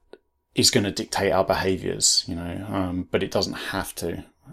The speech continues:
But it often, I like how you refer to it as, like, this paradigm shift, 'cause often we have to hear it many times over, um, 'cause it's one thing to hear that there's more to us than our thoughts, for example. There's more to us than how we feel,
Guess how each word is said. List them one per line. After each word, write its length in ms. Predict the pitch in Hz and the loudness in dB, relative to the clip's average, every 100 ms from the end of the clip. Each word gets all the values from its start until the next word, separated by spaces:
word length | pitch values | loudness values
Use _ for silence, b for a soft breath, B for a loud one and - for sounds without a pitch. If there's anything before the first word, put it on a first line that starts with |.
| - _ | -20 _
But 220 | 101 - | -2 0
it 140 | 117 - | 0 2
often, 500 | 127 120 - 120 110 | 6 6 6 2 2
I 120 | - | 4
like 220 | 120 131 131 | 6 6 6
how 60 | |
you 140 | 127 117 | 6 6
refer 320 | 107 - 110 | 4 2 2
to 160 | - | 2
it 40 | 95 | 2
as, 100 | - | 2
like, 120 | 98 | 2
this 120 | 95 - | 2 0
paradigm 520 | - 104 104 92 95 | 2 0 0 0 -2
shift, 360 | 92 - 110 - | 0 2 2 0
'cause 140 | 117 | 0
often 280 | 110 123 123 | 2 2 0
we 100 | 107 | 0
have 220 | 117 113 - | 0 -2 -2
to 80 | 92 | -2
hear 340 | 117 120 107 | 2 2 2
it 100 | 92 | 0
many 460 | 92 101 104 107 104 | -2 -2 -2 -2 -2
times 380 | - 98 98 | -2 0 2
over, 400 | 101 101 82 80 - B B B - | 2 2 2 -2 -4 B B B -8
um, 240 | 92 87 | -6 -4
'cause 80 | - | 0
it's 200 | 98 - | 0 0
one 220 | 107 101 | -2 -2
thing 220 | 104 98 | -2 -2
to 140 | 98 92 | 0 -2
hear 320 | 104 104 95 | 2 4 4
that 300 | 92 90 - B B B B B B B B _ _ _ _ _ - - - | 4 4 2 B B B B B B B B _ _ _ _ _ -20 -20 0
there's 220 | 104 92 | 2 2
more 180 | 98 92 | 2 0
to 140 | - | 2
us 140 | 95 - | 2 2
than 140 | 95 | 2
our 80 | 90 | 0
thoughts, 380 | - 92 82 - | 2 4 4 2
for 100 | - | -2
example. 480 | - - 50 - 50 | -2 -2 -2 -2 -4
There's 160 | 95 | -2
more 200 | 95 92 | 0 0
to 180 | 90 92 | 2 2
us 160 | 90 - | 4 2
than 140 | 92 | 0
how 180 | 87 90 | -4 -4
we 140 | 90 | -4
feel, 480 | 95 - 92 90 - | -4 0 2 2 -2